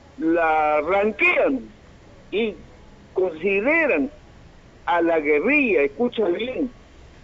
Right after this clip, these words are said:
de Cayetano Quirós y de su esposo como la primera y la mejor, incluso reconocida por los españoles.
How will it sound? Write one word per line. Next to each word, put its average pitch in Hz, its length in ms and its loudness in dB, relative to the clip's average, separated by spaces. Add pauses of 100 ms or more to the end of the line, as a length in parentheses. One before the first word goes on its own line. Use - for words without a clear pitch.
de 147 400 0
Cayetano 330 760 0
Quirós 440 400 4
y 240 60 0
de 175 220 0
su 160 140 -2
esposo 294 580 0 (580)
como 180 420 0
la 170 180 2 (100)
primera 269 520 0
y 254 120 2
la 160 180 2
mejor, 139 560 0 (280)
incluso 277 960 0
reconocida 175 840 0
por 190 180 -2
los 156 220 0
españoles. 147 840 0